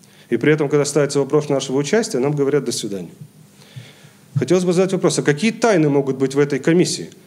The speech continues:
о которых якобы мы можем повлиять,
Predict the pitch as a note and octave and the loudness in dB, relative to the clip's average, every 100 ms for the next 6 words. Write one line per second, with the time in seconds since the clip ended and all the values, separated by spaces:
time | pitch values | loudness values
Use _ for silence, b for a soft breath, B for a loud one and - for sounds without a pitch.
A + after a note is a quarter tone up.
0 | B B A#2+ D#3 D3+ E3 D3 D3 A#2 D3+ | B B -2 0 2 2 0 -4 -2 0
1 | G3 F#3 D#3+ D#3 C#3+ C3 D3 C#3+ C3+ A2 | 0 -2 -4 -6 -4 -2 0 0 -2 -2
2 | C#3 D3 C3+ D#3+ F#3+ | 0 0 0 0 -2